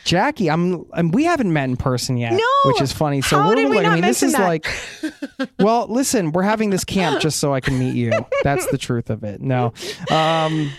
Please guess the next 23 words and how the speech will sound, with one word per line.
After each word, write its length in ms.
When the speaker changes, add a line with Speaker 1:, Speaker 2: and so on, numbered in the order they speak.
Speaker 1:
no, 320
I 100
know 240
it's, 180
it's 160
crazy. 500
And 120
this 160
is 100
like 160
one 140
of 80
those, 580
like, 180
I 140
already 300
know 460
that 200
when 120
we 120
meet 140
in 100
person, 680